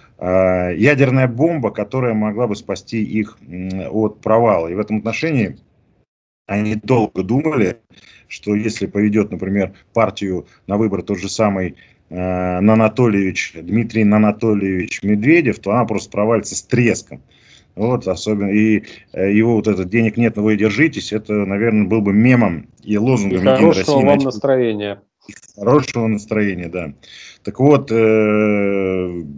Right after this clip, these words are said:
Speaker 1: для него это не просто честь, это, конечно, большие слова, что он там честь. Но я думаю, кстати, что он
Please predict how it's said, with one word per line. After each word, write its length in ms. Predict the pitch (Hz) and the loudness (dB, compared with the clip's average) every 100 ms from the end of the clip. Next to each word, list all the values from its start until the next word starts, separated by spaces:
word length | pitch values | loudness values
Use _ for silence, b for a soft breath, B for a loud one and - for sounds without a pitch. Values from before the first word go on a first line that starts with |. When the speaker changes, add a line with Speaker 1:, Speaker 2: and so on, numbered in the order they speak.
| 71 - | -18 -12
Speaker 1:
для 280 | 90 82 101 | -8 0 4
него 400 | 110 113 160 170 | 4 6 4 6
это 560 | 120 127 127 110 92 - B - | 4 2 2 2 0 -4 B -8
не 100 | 104 | -2
просто 340 | 139 156 104 | -2 -2 -2
честь, 320 | - 110 - | -2 -2 -2
это, 100 | - | -6
конечно, 220 | 104 90 | -4 -2
большие 260 | 104 104 110 | -2 -2 -4
слова, 380 | 104 107 160 131 | -2 0 2 0
что 140 | - | -4
он 100 | 85 | -8
там 140 | 90 87 | -6 -6
честь. 380 | 143 143 - | -2 -2 -2
Но 140 | 95 110 | -4 0
я 100 | 127 | 2
думаю, 260 | 139 131 | 2 2
кстати, 280 | - 123 110 | 0 -4 -4
что 240 | - - 117 | -8 -4 0
он 200 | 110 | -2